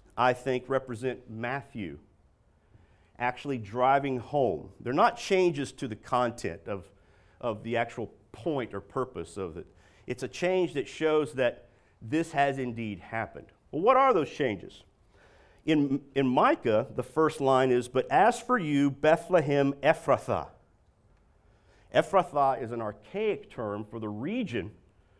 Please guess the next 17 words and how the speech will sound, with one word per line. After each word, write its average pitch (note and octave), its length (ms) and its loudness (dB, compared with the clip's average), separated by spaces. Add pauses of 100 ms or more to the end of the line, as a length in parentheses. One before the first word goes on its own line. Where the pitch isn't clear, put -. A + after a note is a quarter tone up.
(320)
of A2 200 -6
Bethlehem G2 680 -4 (760)
that C3 80 4
wasn't D3 380 4
used D#3 360 0
anymore, G#2 540 0 (720)
and A#2 160 0
that's C#3 220 4
why C#3 180 6
Matthew C3+ 440 2
has, A2 320 4
"And A#2+ 280 -2
you, D#3 380 2
Bethlehem, C#3 640 4
land B2+ 300 2
of A#2 240 2 (260)
Judah," C#3+ 380 -2